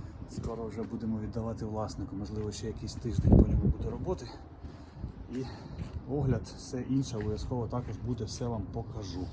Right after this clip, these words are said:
Також у нас в роботі є ще один Тігуанчик, хто забув. Такий теж в красивому червоному вже кольорі, але він ще в процесі роботи. Тут бампер буде вже с-, стандартний,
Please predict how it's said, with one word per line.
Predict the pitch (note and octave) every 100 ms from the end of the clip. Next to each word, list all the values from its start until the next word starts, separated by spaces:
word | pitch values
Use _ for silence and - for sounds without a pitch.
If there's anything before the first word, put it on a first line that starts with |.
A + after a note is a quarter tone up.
| - -
Також | - C#3+ B2 A2+
у |
нас | B2 A2+ -
в |
роботі | B2+ A#2+ A#2 A2
є | G#2+ G2+
ще | - F#2+ - C3
один | C#3+ E3+ F3
Тігуанчик, | F#3 F3 F#3 F3+ - F3+ - - - -
хто | - C3+
забув. | A#2+ B2+ B2 C#3 B2+ - - - - C3+ C#3 - - - - - -
Такий | A2+ - - A#2 G#2 - - - -
теж | B2 A2 - -
в |
красивому | B2 A2+ - A#2+ A#2 A#2 G#2 - - -
червоному | C3 G#2+ C3+ F3+ F3+ E3+
вже | D#3
кольорі, | D#3+ D#3+ D#3+ D3 C#3+ B2+ - - A2+
але | A2+
він | A2+
ще | A2
в | A2+
процесі | A#2 A2 A2 B2
роботи. | B2 D#3 F#3 C#3
Тут | B2+
бампер | A2+ A#2+ G#2+ A2
буде | A2+ A#2 A2 G#2+
вже | G#2 G#2+ A2+
с-, | G#2+ - A#2 A2+
стандартний, | - A#2+ B2 F#3+ - E3+